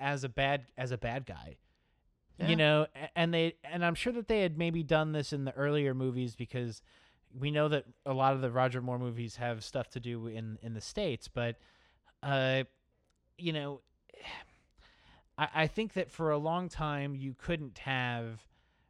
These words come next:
Speaker 1: you know, ev-, anybody's hands in the cookie jar who wasn't, um, the Russians. And, you know, I could see how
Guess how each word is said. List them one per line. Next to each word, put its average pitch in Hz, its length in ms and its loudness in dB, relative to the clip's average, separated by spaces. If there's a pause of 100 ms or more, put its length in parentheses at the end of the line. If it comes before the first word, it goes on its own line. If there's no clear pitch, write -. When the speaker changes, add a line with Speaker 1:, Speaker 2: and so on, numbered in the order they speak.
(140)
Speaker 1:
you 139 200 -2
know, 123 340 0 (200)
ev-, 139 140 -2 (100)
anybody's 135 480 0
hands 123 280 -2
in 117 80 -4
the 117 60 -2
cookie 131 300 -2
jar 110 440 0
who 123 140 0
wasn't, 113 600 -2 (120)
um, 107 520 -6
the 110 100 -4
Russians. 110 640 -4 (640)
And, 127 540 -2 (140)
you 135 120 -4
know, 127 240 -2
I 127 120 0
could 123 200 -6
see 147 260 -4
how 127 360 0